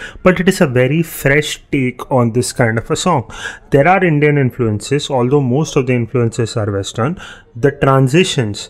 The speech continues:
जहाँ पे गाना अंतरे से हुक में जा रहा है या मुखड़े से हुक पे जा रहा है,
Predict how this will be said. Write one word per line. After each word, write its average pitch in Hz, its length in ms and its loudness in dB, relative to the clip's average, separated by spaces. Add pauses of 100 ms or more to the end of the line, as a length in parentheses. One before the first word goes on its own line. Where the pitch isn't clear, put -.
(360)
जहाँ 127 340 4
पे 151 100 6 (220)
गाना 120 440 2 (340)
अंतरे 135 360 2
से - 140 -2 (100)
हुक 120 220 0
में 120 100 4
जा 110 260 2
रहा 104 180 -2
है 110 140 -2
या 120 80 -2
मुखड़े 117 460 0
से 123 180 -2
हुक 113 320 -2
पे 113 80 2
जा 104 200 0
रहा 104 140 -2
है, 113 80 -4